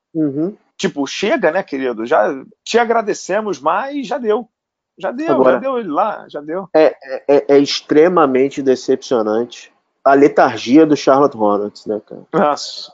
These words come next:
Speaker 1: Houve uma mudança de, de general manager e
Speaker 2: É, pra essa
Speaker 1: simplesmente
Speaker 2: temporada, né? A primeira. Agora, sabe o que, que, que me choca? Não é no general manager, é o dono. O Michael Jordan nunca
Speaker 1: É.
Speaker 2: foi paciente. Ele,
Speaker 1: Uhum.
Speaker 2: eu, assim, ele tá muito paciente pro Michael Jordan, né, cara? Muito paciente.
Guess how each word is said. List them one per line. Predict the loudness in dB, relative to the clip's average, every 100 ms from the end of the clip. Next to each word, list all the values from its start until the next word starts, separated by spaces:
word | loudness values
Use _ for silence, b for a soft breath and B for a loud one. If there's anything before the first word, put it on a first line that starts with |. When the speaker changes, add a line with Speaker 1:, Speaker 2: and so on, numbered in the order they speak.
| 2
Speaker 1:
Houve | 4 4
uma | 4 4
mudança | 4 4 4 4 2 0 -2 -4
de, | -16 -8 -6
de | -6 -8 -6
general | 0 2 4 2
manager | 0 0 0 -2 -4
e | -6
Speaker 2:
É, | -8
pra | -4 0
essa | 2 2 0
Speaker 1:
simplesmente | -2
Speaker 2:
temporada, | -2 0 0
né? | 0
A | -4
primeira. | -4 -6 -2 -2
Agora, | 0 -2
sabe | -4 -8 -10
o |
que, | -10
que, | -10 -10 -14 -10
que | -8
me |
choca? | -8 -2 0 0 -2
Não | -2 -2
é |
no | 0
general | 0 -2 0 -4
manager, | -4 -6 -10 -14 -2
é | 0
o |
dono. | 0 0 0 0
O |
Michael | -2 -2 -2
Jordan | -2 -4
nunca | -8 -8 -2 -2
Speaker 1:
É. |
Speaker 2:
foi | 0
paciente. | -2 -4 -6 -10 -8 -6
Ele, | -6 -8 -16 b -8
Speaker 1:
Uhum. | -2
Speaker 2:
eu, | -2 -2 -4
assim, | -4 -4 -4
ele | -2
tá | -2
muito | -2 -4 -2
paciente | -4 -4 -6 -6 -10
pro | -6
Michael | -2 0 0
Jordan, | 0 -2 -4
né, | -10 -8
cara? | -6 -8
Muito | -6 -2 -2 -2
paciente. | -4 -4 -4 -6 -6 -12